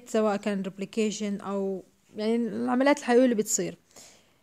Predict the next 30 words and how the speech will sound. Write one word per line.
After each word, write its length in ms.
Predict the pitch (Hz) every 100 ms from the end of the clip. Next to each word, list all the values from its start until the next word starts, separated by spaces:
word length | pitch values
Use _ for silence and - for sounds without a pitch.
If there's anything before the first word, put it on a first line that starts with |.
| -
هسا، 420 | 220 220 - 190
some 280 | 196 294 311
non-coding 540 | 359 381 320 311 294
sequence 480 | - 262 247 214 202
can 200 | 220 240
be 160 | 233 240
part 260 | 247 240
sequence 540 | - 247 - 262 277 233
that 160 | 226 220
regulate 380 | 208 226 220 196
gene 140 | 233 233
expression, 560 | 226 220 190 214 202 185 - _ -
appearance, 500 | 214 262 262 254 254
enhancers 720 | 220 220 202 233 226 233 220
and 260 | - 220 208
repressors. 540 | 196 190 185 190 - - - -
هلا، 340 | - 208 190 - - - _ - - - - - - _ - _ _
بحكي 280 | 262 302 370
لنا 140 | 370 302
إنه 280 | 285 277
non-coding 400 | 330 311 311 285
sequence 460 | 262 247 - 220 220
ممكن 260 | 339 320 311
يكونوا 320 | 302 277 254
جزء 380 | 277 277 311 254
من 260 | 254 247
الع-، 760 | 240 233 226 226 226 208 214 202
الأشياء 760 | 220 202 226 - 262 311 302
اللي 220 | 240 220 226
بتنظم 1080 | 202 220 _ _ _ 247 302 254 208 262